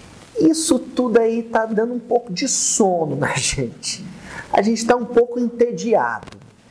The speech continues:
Então nós queríamos propor aí uns temas, algumas coisas que fossem assim mais empolgantes,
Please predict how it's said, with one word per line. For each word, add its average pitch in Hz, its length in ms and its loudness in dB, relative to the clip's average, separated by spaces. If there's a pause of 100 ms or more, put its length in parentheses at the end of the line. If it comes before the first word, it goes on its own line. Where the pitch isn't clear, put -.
(240)
Então 330 120 4
nós 330 200 2
queríamos 269 380 -2
propor 196 560 2
aí 175 100 -6
uns - 320 -10
temas, 190 1000 -2 (480)
algumas 196 480 0
coisas 220 440 -2
que 233 100 -6
fossem 226 480 -4
assim 208 420 -4 (380)
mais 226 560 -2 (460)
empolgantes, 175 1500 -2